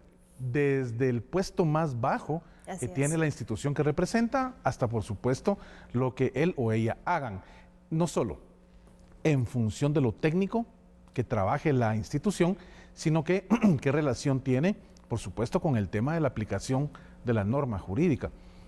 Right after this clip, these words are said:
Speaker 1: No hay un solo ámbito de la administración pública que no tenga que ver con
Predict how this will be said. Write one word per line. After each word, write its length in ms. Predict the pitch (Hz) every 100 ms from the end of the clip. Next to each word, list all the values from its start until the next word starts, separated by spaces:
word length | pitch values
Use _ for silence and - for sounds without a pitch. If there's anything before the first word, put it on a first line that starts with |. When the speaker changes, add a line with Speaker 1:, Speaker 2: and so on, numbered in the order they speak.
| -
Speaker 1:
No 240 | 123 131 139
hay 140 | 143 - -
un 420 | 247 269 226 180 -
solo 500 | - - 165 139 113 -
ámbito 540 | 151 117 107 - 107
de 160 | 101 104
la 80 | 101
administración 760 | 104 107 110 - 104 - 131
pública 400 | 127 240 254 - - - - - -
que 120 | 165 151
no 300 | 139 139 - - -
tenga 340 | 139 135 135
que 160 | - 117
ver 260 | 113 139 151 -
con 240 | 131